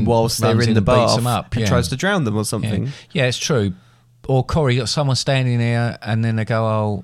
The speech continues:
Speaker 1: no, I'm not gonna be at the pub tonight. I'm gonna go and read a book." That's what, in reality,
Speaker 2: And
Speaker 1: things
Speaker 2: then they
Speaker 1: happen.
Speaker 2: get murdered.
Speaker 1: Yes, they get a huge paper cut and no one knows that it
Speaker 2: And they
Speaker 1: happened.
Speaker 2: bleed out.
Speaker 1: They didn't wear Stetsons until a lot later on.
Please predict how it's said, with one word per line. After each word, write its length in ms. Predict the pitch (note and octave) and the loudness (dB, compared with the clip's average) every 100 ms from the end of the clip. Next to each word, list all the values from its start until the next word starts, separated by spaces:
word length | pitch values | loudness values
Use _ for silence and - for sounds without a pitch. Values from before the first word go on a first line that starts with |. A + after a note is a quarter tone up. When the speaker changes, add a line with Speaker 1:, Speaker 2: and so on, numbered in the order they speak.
| - | -8
Speaker 1:
no, 180 | G2+ F#2 F#2 | -4 0 0
I'm 120 | F#2+ G2+ | 0 -2
not 160 | F#2 | -4
gonna 100 | F#2 | -4
be 120 | F2 | -4
at 40 | F2 | -6
the 60 | |
pub 220 | D2 F2+ - | -6 -6 -6
tonight. 220 | - F2 | -6 -4
I'm 60 | E2+ | -4
gonna 180 | F#2 F2+ | -4 -2
go 120 | F2+ | -2
and 220 | F2+ F#2 | -2 -2
read 160 | G2 F#2+ | -2 -2
a 60 | |
book." 320 | F#2 A#2+ - - - - - - _ - | -2 -4 -6 -14 -20 -20 -20 -20 _ -4
That's 320 | F3+ C#3 - | -2 -2 -2
what, 160 | C#3+ A#2+ | -2 2
in 140 | B2 | 2
reality, 520 | B2+ C#3+ B2 - G#2 | 4 2 2 0 -2
Speaker 2:
And 80 | G#2 | -2
Speaker 1:
things 420 | - C#3 B2+ A#2 | 2 2 4 2
Speaker 2:
then 180 | B2 D#3+ | 4 2
they 80 | E3+ | 2
Speaker 1:
happen. 200 | F#2 F#2+ | 2 0
Speaker 2:
get 100 | A#2 - | -2 -2
murdered. 500 | F#3+ A#3+ F3+ A#2 - - _ _ _ - | 2 2 4 2 -2 -12 _ _ _ -6
Speaker 1:
Yes, 440 | G3 E3 - C#3+ - - - | 0 0 0 -2 -4 -8 -4
they 160 | D#3 C#3 | -2 0
get 260 | D3 - - - | -2 -6 -12 -2
a 80 | B2 | -2
huge 480 | A#2+ F#3+ E3+ D3 - | 0 -2 -2 -2 -2
paper 320 | D#3 D3 A#2 | -2 0 -4
cut 360 | - G#2 F2+ F2+ | -2 -2 -2 -2
and 300 | G#2+ A2 A2+ | -2 0 0
no 140 | B2+ | 0
one 200 | B2 A#2+ | 0 0
knows 340 | A#2 A#2 G#2 | 0 0 0
that 260 | G#2 - - | -2 -4 -8
it 60 | - | -6
Speaker 2:
And 220 | - C3 | -2 0
they 60 | A#2 | 0
Speaker 1:
happened. 100 | D#2+ | -2
Speaker 2:
bleed 260 | A#2+ A#2 | -4 -2
out. 240 | A2+ G#2+ G#2+ - - - - | -2 -2 -6 -14 -20 -10 -4
Speaker 1:
They 120 | F#3+ | -2
didn't 260 | C4 G#3 | -2 -2
wear 180 | C#3+ D#3+ | 0 0
Stetsons 840 | C#3+ - E3 A2+ - F#2+ A#2+ - - - | 0 -2 -4 -2 -2 -2 -2 -6 -10 -4
until 380 | A#2+ - C#3+ B2+ | -4 -2 0 0
a 20 | |
lot 220 | C3+ - | 0 0
later 340 | G#2+ G#2 D#2+ F#2 | 0 0 0 0
on. 280 | F2+ F2 | 0 -4